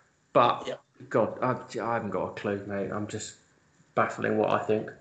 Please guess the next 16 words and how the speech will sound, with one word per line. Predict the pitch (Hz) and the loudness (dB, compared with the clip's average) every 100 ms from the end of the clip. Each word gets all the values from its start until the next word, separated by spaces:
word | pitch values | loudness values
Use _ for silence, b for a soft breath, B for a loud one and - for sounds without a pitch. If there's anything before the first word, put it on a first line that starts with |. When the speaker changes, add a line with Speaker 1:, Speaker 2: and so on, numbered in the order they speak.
| _ B B B | _ B B B
Speaker 2:
That's, | B - - - - - | B 4 2 -6 -8 -8
it's, | - 170 - | -6 -6 -4
it's, | 175 - 165 | -4 -4 -6
it's, | 143 - - - | -8 -10 -12 -12
it's | - | -8
an | 160 | -4
interesting | 156 143 127 - 131 | -4 -2 -4 -4 -8
one. | 127 | -6
That | 127 | -4
I | 131 | -6
think | 160 127 | -8 -10
that's | 127 | -4
a | 127 - - | -4 -4 0
one | 143 131 | 0 0
to | 135 | -6
watch. | 131 - - | -4 -2 -2